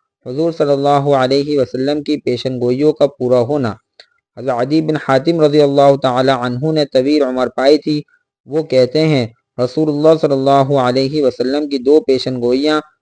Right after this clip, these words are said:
تو حرف بحرف پوری ہو چکی ہیں۔ وبقیت الثالثہ وانہا واللہ لا بد کائنہ، صرف ایک باقی رہ گئی ہے اور خدا کی قسم وہ بھی یقیناً پوری ہو کر رہے گی۔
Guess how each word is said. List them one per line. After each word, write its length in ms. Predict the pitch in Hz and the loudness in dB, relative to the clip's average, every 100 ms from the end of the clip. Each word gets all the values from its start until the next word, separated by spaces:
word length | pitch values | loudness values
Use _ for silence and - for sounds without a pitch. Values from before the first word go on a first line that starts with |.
| - | -6
تو 80 | 117 | -6
حرف 320 | - 147 156 | 0 2 2
بحرف 400 | 139 131 - 160 - | 2 -2 0 -2 0
پوری 240 | 135 143 | 0 0
ہو 160 | 131 123 | 0 -2
چکی 380 | 117 120 151 147 | -4 -6 -2 0
ہیں۔ 140 | 123 117 _ - _ - | 0 -4 _ -20 _ -2
وبقیت 580 | 127 139 160 160 151 - | 2 4 4 4 2 -2
الثالثہ 800 | 127 - 143 156 160 151 160 156 - _ - | -10 -2 4 4 4 4 4 4 -2 _ -4
وانہا 640 | 123 151 165 151 143 156 | -2 0 0 0 2 2
واللہ 580 | 143 135 131 143 147 147 | 4 2 2 4 4 4
لا 200 | 127 123 | 2 2
بد 260 | 135 151 135 127 | 0 0 2 2
کائنہ، 400 | 123 120 139 147 117 - _ _ - | 2 0 2 2 0 -4 _ _ -4
صرف 140 | 151 - | -4 0
ایک 300 | 151 170 143 | 2 2 4
باقی 380 | 135 131 131 | 2 2 0
رہ 180 | 123 151 156 | 4 4 6
گئی 220 | 151 151 | 6 6
ہے 100 | 156 | 6
اور 140 | 127 | 4
خدا 320 | 123 127 135 | -2 0 0
کی 140 | 131 139 | 0 -2
قسم 360 | 131 - 156 117 _ _ _ | -4 2 0 0 _ _ _
وہ 200 | 127 139 | -2 -2
بھی 220 | 143 170 | 0 0
یقیناً 440 | 143 - 143 151 156 | 0 -2 -4 -2 -4
پوری 300 | 147 139 139 | -4 -2 -2
ہو 140 | 120 | -4
کر 160 | 117 135 | -2 -2
رہے 240 | 117 120 | -2 2
گی۔ 260 | 156 135 | 2 2